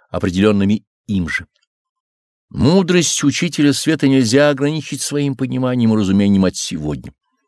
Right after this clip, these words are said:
Но закон неизменен. Просите, и дастся вам. Стучите, отворят вам. Ищите, обрящите. Таковы его формулы. Люди не понимали законов свободы духа и отдали себя в рабство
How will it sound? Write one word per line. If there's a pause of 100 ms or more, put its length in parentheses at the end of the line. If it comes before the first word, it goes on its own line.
(120)
Но
закон
неизменен. (540)
Просите,
и
дастся
вам. (560)
Стучите,
отворят
вам. (440)
Ищите,
обрящите. (400)
Таковы
его
формулы. (1000)
Люди
не
понимали
законов
свободы
духа (260)
и
отдали
себя
в
рабство